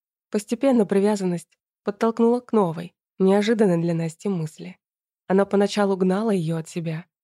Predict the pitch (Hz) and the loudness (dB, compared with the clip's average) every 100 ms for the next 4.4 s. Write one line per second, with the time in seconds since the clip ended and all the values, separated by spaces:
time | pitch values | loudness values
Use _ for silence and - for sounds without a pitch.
0 | _ - 185 185 185 202 - 185 180 180 | _ -6 -4 0 0 -2 0 0 0 -2
1 | 180 170 208 208 175 - 175 180 175 175 | -4 -2 -6 -6 -12 -10 -10 -8 -8 -10
2 | - 180 180 175 190 190 160 160 _ _ | -6 -4 -2 -2 -4 -4 -6 -8 _ _
3 | _ _ _ 190 180 208 180 175 170 165 | _ _ _ 2 2 4 0 0 -4 -4
4 | 185 175 156 | -4 -6 -12